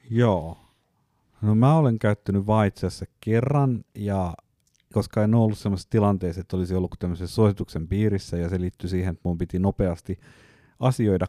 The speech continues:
kaupungilla, ja, ja ainoa vaihtoehto tämän toteuttamiseen oli taksikyyti kaupungille ja takaisin, ja sitten asiointi tässä paikassa, ja sit mä ajattelin, että no nää ihmiset ehkä tykkäis,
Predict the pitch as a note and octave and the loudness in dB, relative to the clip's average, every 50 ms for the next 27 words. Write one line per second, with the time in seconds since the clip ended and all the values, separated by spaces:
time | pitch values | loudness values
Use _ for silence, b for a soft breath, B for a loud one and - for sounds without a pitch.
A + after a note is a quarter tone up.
0 | _ - B2 A#2+ B2 A#2 - - F#2+ F#2 F2 E2+ E2+ E2+ E2+ E2 E2 F2 F2 E2+ | _ 0 2 4 4 4 4 2 0 0 0 -2 -2 -4 -4 -6 -4 -4 -4 -6
1 | - - _ - G2+ G2+ G#2+ A#2 A2 G2+ G2 F#2+ G2 G#2 G#2+ G#2+ - - - - | -6 -8 _ -10 -4 -2 0 2 2 2 2 2 0 0 -2 -2 -4 -8 -12 -14
2 | - _ - - D#2 - - - F#2+ F2+ F2 - A2 A2+ - G2+ F#2 F2+ _ - | -16 _ -12 -10 -10 -10 -8 -6 -4 -4 -2 0 -2 0 2 2 0 0 _ -4
3 | F2 F2 F2 E2+ F2 E2 E2+ E2+ F2 E2+ F2+ F2 E2 D2 - - _ - A2 G#2+ | -4 -2 -2 -2 -4 -4 -4 -4 -4 -4 -4 -4 -6 -8 -10 -14 _ -4 -2 -2
4 | - - - G2+ F2 - - E2+ F2 E2+ - - F#2 E2+ - - _ - - G2 | -2 -2 -4 -6 -4 -2 -2 -4 -4 -2 -4 -4 -6 -6 -6 -12 _ -8 -2 0
5 | G2 F#2+ - - F#2+ F#2 F2+ E2+ E2+ D#2+ F2 F2+ - A2 A2 A2+ - G2+ F2+ E2 | 0 0 2 0 -2 -2 -2 -4 -4 -4 -6 -6 -2 -2 -2 0 0 -2 -4 -4
6 | E2+ E2 E2 E2 E2 F#2+ F2 - - F2 E2+ F2+ F#2+ - F2+ E2+ E2 E2+ E2+ - | -4 -6 -6 -6 -6 -6 -6 -6 -6 -6 -4 -4 -6 -6 -6 -8 -8 -10 -12 -14
7 | - - E2+ - - - - _ - G#2+ G#2+ G#2 G2 - F#2 E2 - - E2 E2+ | -14 -14 -14 -14 -12 -14 -16 _ -4 -2 0 0 0 -2 -4 -10 -10 -10 -10 -10
8 | E2+ - b b b b b b b b b b b - - A#2 A2 G2 F#2+ F#2+ | -10 -12 b b b b b b b b b b b -14 -8 -4 -2 -2 -2 -2
9 | - - F#2 F2+ F2 F#2 F#2+ F#2+ F#2+ F#2 F#2 F#2 F2+ F2 F#2 F2+ F2 E2+ - - | -2 -2 -4 -4 -2 -2 -2 0 0 0 0 0 -2 -2 -4 -6 -8 -10 -10 -10
10 | E2 - - A2 - F#2 E2+ _ _ - E2 D#2+ E2 - - | -8 -4 -4 -4 -4 -4 -8 _ _ -6 -6 -4 -4 -6 -8